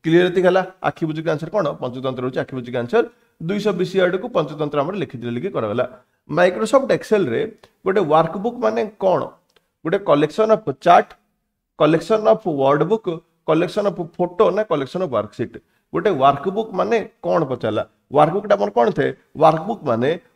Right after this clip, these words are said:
ୱାର୍କସିଟ୍, ମିଶିଲେ ୱାର୍କବୁକ୍ ହଉଛି। ୱାର୍କସିଟ୍ ମାନେ କ'ଣ?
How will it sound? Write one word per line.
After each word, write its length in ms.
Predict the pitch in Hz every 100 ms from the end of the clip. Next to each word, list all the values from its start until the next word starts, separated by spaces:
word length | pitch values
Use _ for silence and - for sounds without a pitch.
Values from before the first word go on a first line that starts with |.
| -
ୱାର୍କସିଟ୍, 600 | 139 156 196 - 233 160
ମିଶିଲେ 440 | 127 165 165 220 226
ୱାର୍କବୁକ୍ 360 | 208 208 214
ହଉଛି। 240 | 208 208 214 - - -
ୱାର୍କସିଟ୍ 420 | 185 196 233 214
ମାନେ 180 | 220 220
କ'ଣ? 200 | 240